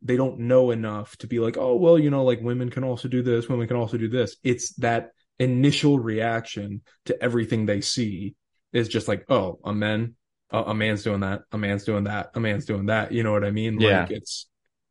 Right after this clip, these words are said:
Speaker 1: it's just, um, I don't know. Like, the, the, the people, the people who came away from this movie, <laughs>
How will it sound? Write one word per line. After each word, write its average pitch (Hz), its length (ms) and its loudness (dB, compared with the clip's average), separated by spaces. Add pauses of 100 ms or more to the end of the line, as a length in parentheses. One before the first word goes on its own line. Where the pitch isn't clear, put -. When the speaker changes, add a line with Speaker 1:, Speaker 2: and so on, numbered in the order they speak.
(120)
Speaker 1:
it's 107 180 -2
just, - 380 -4 (300)
um, 104 500 0 (480)
I 139 60 6
don't 127 120 8
know. 101 320 0
Like, 135 220 4
the, 151 400 -4
the, 147 180 6
the 151 160 -2
people, 190 600 2
the 127 60 -4
people 185 220 4
who 147 140 6
came 120 260 -2
away 107 600 -4 (160)
from 110 360 -4
this 107 240 0
movie, 107 540 0 (960)
<laughs> - 0 -